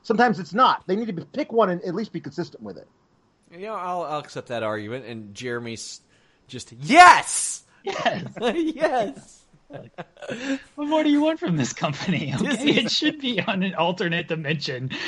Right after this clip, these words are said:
Speaker 3: somewhere.
Speaker 2: Guys, subscribe to Fightful Select dot com. Every week I do a Q and A show. I got a backstage report show with twenty plus minutes of exclusives. Alex has at least two episodes of Sour Graps per week.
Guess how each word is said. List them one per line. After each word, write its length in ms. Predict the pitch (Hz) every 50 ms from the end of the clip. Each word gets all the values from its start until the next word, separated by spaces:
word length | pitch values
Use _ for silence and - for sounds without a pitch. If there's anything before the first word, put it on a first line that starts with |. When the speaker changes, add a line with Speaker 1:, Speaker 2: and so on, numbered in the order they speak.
| 285 -
Speaker 3:
somewhere. 920 | - - 147 143 143 127 127 - - - 170 135 - 120 107 107 139 135 - _ _ _ _ _ _ _ _
Speaker 2:
Guys, 280 | - 143 143 143 135
subscribe 400 | - 139 127 - - 190 190 180
to 60 | 151 143
Fightful 300 | - 160 147 123 120 123
Select 340 | - - 131 127 131 127 123
dot 180 | 127 120 117
com. 220 | - 143 127 127 135
Every 160 | 131 127 120
week 180 | 117 123 127 -
I 80 | 110
do 160 | 104 107 107
a 40 | 104
Q 200 | - - - 123
and 100 | 110 104
A 120 | 143 180 165
show. 360 | 147 - - 147 135 127 127
I 120 | 113 104
got 140 | 101 104 101
a 40 | 98
backstage 480 | - 123 120 123 - - 123 110 98
report 320 | 110 - - 180 185 175 -
show 280 | - - 160 143 139 135
with 160 | 117 113 110
twenty 300 | - - 160 147 143 135
plus 320 | 127 - 127 120 117 - -
minutes 300 | 117 117 113 110 101 -
of 80 | 90 92
exclusives. 640 | 82 - - - 156 147 135 - 131 123 104 - _ _ _ _ _ _ _
Alex 380 | 139 143 151 156 151 139 - -
has 220 | 143 127 120 117 117
at 120 | 113 -
least 220 | 160 151 147 - -
two 180 | - 220 220
episodes 380 | 196 170 - - 147 135 123 127
of 60 | 123
Sour 400 | - - 147 127 127 123 120 113
Graps 400 | 101 117 113 107 107 - - -
per 120 | - 117
week. 460 | 113 107 104 131 151 151 143 143 _